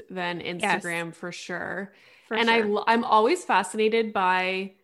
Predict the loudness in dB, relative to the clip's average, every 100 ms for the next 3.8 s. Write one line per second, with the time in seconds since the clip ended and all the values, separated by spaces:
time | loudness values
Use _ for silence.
0 | _ _ _ _ -4 2 4 4 2 2
1 | -2 0 0 0 -4 -4 -2 0 0 -2
2 | -6 -2 -2 -2 -4 -4 -4 -6 -6 -6
3 | -6 -6 -6 -6 -4 -2 -2 -2